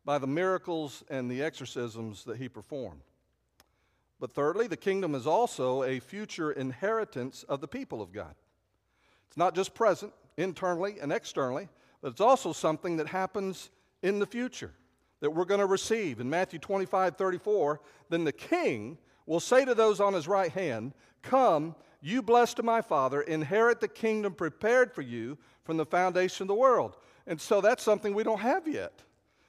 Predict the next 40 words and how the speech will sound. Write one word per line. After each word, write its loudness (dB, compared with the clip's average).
It's -6
something 2
that's -4
still 6
coming, 2
something 0
that -2
you -2
and 2
I 6
are 0
gonna -2
receive -4
at -12
some 0
point -4
in -10
the -8
future, -12
those 0
of -4
us 0
that -10
know -4
Christ -8
as -14
our -4
Lord. -6
The -6
kingdom, 0
number -2
four, 2
is -2
also 2
a 2
present -2
spiritual -4
realm -6
that 2
believers 0